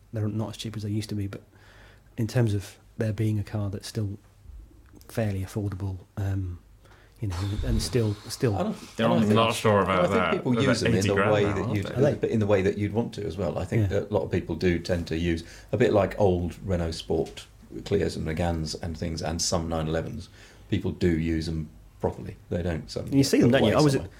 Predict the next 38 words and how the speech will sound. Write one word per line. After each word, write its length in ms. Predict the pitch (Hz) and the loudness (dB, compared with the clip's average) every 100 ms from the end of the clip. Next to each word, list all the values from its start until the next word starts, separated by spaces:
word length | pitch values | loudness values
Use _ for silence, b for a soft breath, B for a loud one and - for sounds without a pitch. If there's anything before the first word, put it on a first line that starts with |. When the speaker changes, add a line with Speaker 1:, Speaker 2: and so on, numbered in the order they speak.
| b | b
Speaker 1:
Cafe 220 | 151 139 | -2 2
and 60 | 123 | 0
Machine 260 | 117 151 | 2 2
the 60 | 107 | 2
weekend, 300 | 113 147 123 | 2 2 2
and 80 | 104 | 4
there 80 | 107 | 2
was 100 | 107 | 2
about 200 | 113 - | -2 0
three 160 | 127 | 0
or 40 | 113 | 2
four 180 | 131 120 | 2 2
of 60 | |
them. 160 | 95 87 - 107 | 0 -6 -10 -10
Speaker 2:
Yeah. 60 | 92 B B 117 107 | -10 B B -2 0
Speaker 1:
Um, 240 | 101 95 - | 0 -2 -2
Speaker 4:
But 80 | 123 | 2
Speaker 1:
really 80 | 127 123 | 4 2
Speaker 4:
that's 120 | 117 | 2
very 300 | 123 117 123 | 2 4 2
M, 200 | 139 98 | 2 2
isn't 180 | 90 - | 4 4
it? 20 | 127 | 4
Speaker 1:
looked 100 | - | 2
Speaker 4:
That 160 | - | 2
is 100 | - | 2
Speaker 1:
after. 100 | 113 | 2
Speaker 4:
the 60 | 101 | 2
essence 320 | 101 104 90 | 2 -2 -4
of 100 | 85 | -2
M, 200 | 90 85 - | -2 -4 -8
to, 120 | 76 | -6
Speaker 1:
Yeah. 200 | 113 104 | -4 -4
Speaker 4:
to 120 | 95 | -6
use 260 | 82 104 98 | -6 -6 -6
it, 100 | 85 | -8
you 80 | |
know, 120 | 78 | -6